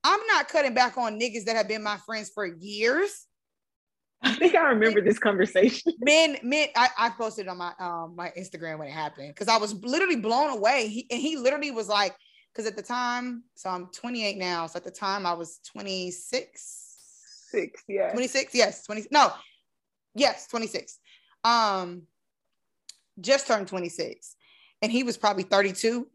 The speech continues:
Speaker 1: And he was like, "Yeah," he said, "You just a little too young-minded for me with that shit."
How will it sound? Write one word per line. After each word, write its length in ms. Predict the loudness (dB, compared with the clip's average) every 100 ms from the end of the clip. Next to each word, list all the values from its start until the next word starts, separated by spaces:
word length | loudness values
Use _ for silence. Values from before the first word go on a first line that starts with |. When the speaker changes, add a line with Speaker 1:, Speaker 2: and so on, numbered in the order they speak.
| _ _ -12
Speaker 1:
And 80 | -6
he 120 | -4
was 140 | -2
like, 220 | -2 -2 0
"Yeah," 280 | 2 2
he 140 | 2 -2
said, 200 | -4 -6
"You 100 | -6
just 180 | -6 -4
a 40 |
little 200 | -4 -6
too 120 | -8
young-minded 560 | -4 -4 0 -2 -2 -6
for 80 | -8
me 140 | -8
with 140 | -6 0
that 180 | 0 0
shit." 360 | -4 -6 -8